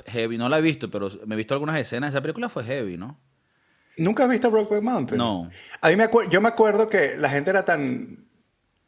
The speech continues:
Speaker 2: loquilla que cuando te decían, "Si ves Brokeback Mountain, eres marico". Y, y yo la
Speaker 1: ¿Sí?
Speaker 2: vi, no
Speaker 1: Sí.
Speaker 2: soy marico.
Speaker 1: Ok.
Speaker 2: Eh, buena película.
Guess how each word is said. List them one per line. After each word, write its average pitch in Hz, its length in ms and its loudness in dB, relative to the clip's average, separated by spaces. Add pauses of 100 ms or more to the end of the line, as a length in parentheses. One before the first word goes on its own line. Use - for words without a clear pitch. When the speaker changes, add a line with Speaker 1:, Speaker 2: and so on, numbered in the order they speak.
(120)
Speaker 2:
loquilla 147 760 2
que 127 200 0
cuando 127 240 0
te 127 80 0
decían, 131 960 -2 (800)
"Si - 180 0
ves 143 180 4
Brokeback 170 360 2
Mountain, 185 360 0
eres 147 160 -2
marico". 123 480 -4 (1500)
Y, 127 160 0
y 123 520 0 (320)
yo 147 200 6
la 170 100 8
Speaker 1:
¿Sí? 180 60 4
Speaker 2:
vi, 151 440 4 (200)
no 127 160 2
Speaker 1:
Sí. 113 60 2
Speaker 2:
soy 127 100 4
marico. 135 440 2 (460)
Speaker 1:
Ok. 120 180 -6 (1000)
Speaker 2:
Eh, 123 800 4
buena 165 240 6
película. 170 560 4